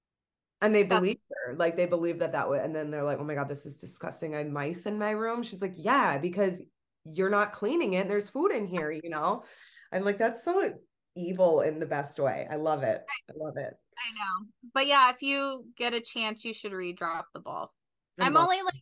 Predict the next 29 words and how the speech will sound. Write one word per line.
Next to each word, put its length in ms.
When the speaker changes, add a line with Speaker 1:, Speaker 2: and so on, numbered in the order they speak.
Speaker 2:
halfway 420
through 280
and 100
I've 120
started 320
implementing 520
some 200
things 340
and 140
I 100
think 180
that 140
it's 180
been 140
helpful. 440
Speaker 1:
Awesome. 440
Speaker 2:
So. 40
Speaker 1:
I 40
will. 420
Well, 120
Randa, 320
thank 260
you 60
so 180
much 340
for 120
joining 460
me. 220
I 460